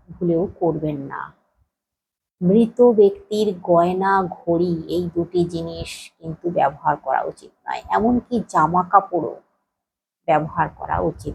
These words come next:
নয়। তার ব্যবহৃত জিনিস, জামা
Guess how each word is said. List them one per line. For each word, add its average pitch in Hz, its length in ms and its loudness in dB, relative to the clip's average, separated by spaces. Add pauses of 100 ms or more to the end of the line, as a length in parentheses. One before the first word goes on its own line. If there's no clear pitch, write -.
নয়। 143 220 -6 (180)
তার 233 320 8 (200)
ব্যবহৃত 262 640 0 (220)
জিনিস, 151 340 -6 (1300)
জামা 156 300 -2